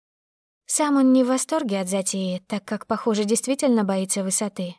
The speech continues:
но мужественно преодолевает эту свою фобию. Ради меня преодолевает. Я обнимаю, целую его в колючую из-за щетины щёку и шепчу ему на ухо, что он самый классный парень, с которым я только знакома.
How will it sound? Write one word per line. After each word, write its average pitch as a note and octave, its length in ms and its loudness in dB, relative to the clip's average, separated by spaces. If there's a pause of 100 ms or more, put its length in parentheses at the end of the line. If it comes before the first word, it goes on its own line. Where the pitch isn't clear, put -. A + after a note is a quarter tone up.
(380)
но A#3 220 2
мужественно C#4+ 560 0
преодолевает B3+ 720 2
эту G#3+ 160 -2
свою G3 300 -2
фобию. F3+ 500 -6 (760)
Ради A3+ 300 2
меня A#3+ 340 6
преодолевает. G3 760 -4 (1120)
Я B3 300 4
обнимаю, A#3 580 4
целую A#3+ 560 4
его G3+ 260 0
в - 60 -8
колючую G#3+ 720 0
из-за G#3 220 0
щетины G#3+ 440 2
щёку G#3 440 -4 (280)
и C4 140 2
шепчу C#4+ 340 -2
ему C4 220 4
на C4 240 4
ухо, A3+ 200 -2
что A3+ 220 0
он A3 120 2
самый A#3 280 2
классный A#3+ 440 2
парень, A#3 280 0
с - 60 -4
которым G3+ 340 -2
я G3 140 0
только G#3 300 -2
знакома. G#3 520 0